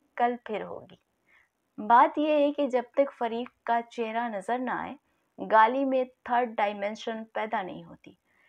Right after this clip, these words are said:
जिस दुकान में हमा वक्त झगड़े और दंगल का समा हो और बाहर एक फरीक के दस पन्द्रह मुस्टंडे हिमायती समावार के गिर्द पड़ाव डाले हों, उसके गाहक बिदके नहीं तो और क्या करें?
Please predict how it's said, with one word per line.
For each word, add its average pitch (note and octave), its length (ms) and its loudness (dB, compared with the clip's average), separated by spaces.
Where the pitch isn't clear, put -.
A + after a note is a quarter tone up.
जिस C#4+ 360 -2
दुकान A#3+ 400 2
में C#4 240 2
हमा A#3 340 0
वक्त A3+ 380 -2
झगड़े G3+ 420 -4
और G3 140 -2
दंगल G#3 460 -4
का G3+ 160 -4
समा G#3+ 360 -6
हो G#3+ 280 -12
और C4 140 4
बाहर C4 340 4
एक C4 300 -4
फरीक A#3+ 360 -4
के A#3+ 140 0
दस A3 320 -6
पन्द्रह A#3 500 -2
मुस्टंडे G#3+ 640 -6
हिमायती G#3 640 -6
समावार G3 580 0
के - 180 -8
गिर्द G3+ 240 -6
पड़ाव F#3 260 2
डाले A3+ 340 -2
हों, G3 180 -14
उसके D#4 280 -2
गाहक B3+ 480 2
बिदके A#3 540 -4
नहीं D4 300 2
तो D4 80 2
और C#4+ 400 4
क्या F3 220 -2
करें? F3 320 -14